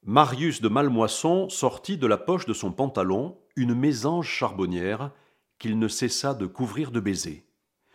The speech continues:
Je l'ai sauvée l'hiver dernier. Elle crevait de faim. Depuis, elle ne m'a plus quitté. » La séance dura jusqu'à la tombée de la nuit.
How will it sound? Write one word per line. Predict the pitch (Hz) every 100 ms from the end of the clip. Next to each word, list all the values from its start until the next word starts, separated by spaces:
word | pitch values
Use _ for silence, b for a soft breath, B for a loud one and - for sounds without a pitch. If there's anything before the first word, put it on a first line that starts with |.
| b b b b -
Je | 113
l'ai | 160 175
sauvée | - 185 156 190 143
l'hiver | 113 117 110
dernier. | 123 117 120 117 - b b b b
Elle | - 170
crevait | - 156 143
de | 107
faim. | 98 - 85 85 _ _ _ _ _
Depuis, | 104 123 - 139 185 - _ _ _ _
elle | 139
ne | 143
m'a | 147 143
plus | 180
quitté. » | - 151 - 117 _ _ _ _ _ _ _ _ _ _ _ _ _ _ _ _ _ _ _
La | - 110
séance | - 143 139 151 107
dura | 117 113 156
jusqu'à | 123 117 -
la | 104
tombée | - 127 127
de | 127
la | 110
nuit. | 110 87 76